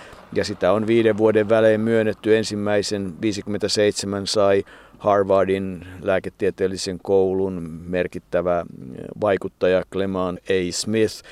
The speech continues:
Hän oli vastasyntyneiden tutkimuksen yksi pioneereista, mutta suomalaisista tuon Arvo Ylppö-mitalin ovat saaneet Karl-Erik Räihä,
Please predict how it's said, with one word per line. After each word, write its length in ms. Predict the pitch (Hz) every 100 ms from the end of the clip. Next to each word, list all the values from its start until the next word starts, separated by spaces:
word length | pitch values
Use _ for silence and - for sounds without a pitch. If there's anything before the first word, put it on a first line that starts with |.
| - - _
Hän 280 | - 82 87
oli 180 | 95 92
vastasyntyneiden 800 | 95 - 82 92 76 90 87 80
tutkimuksen 760 | 98 - 90 87 - 101 92 -
yksi 340 | 87 - 92
pioneereista, 800 | - 92 90 87 87 90 90 -
mutta 300 | 98 98 -
suomalaisista 760 | - 165 101 104 123 123 - 120
tuon 220 | 123 123
Arvo 220 | 123 123
Ylppö-mitalin 720 | 120 - 120 120 113 113 110
ovat 180 | 113 110
saaneet 460 | - 113 107 107 -
Karl-Erik 560 | 117 107 107 101 -
Räihä, 600 | 110 110 107 107 95 110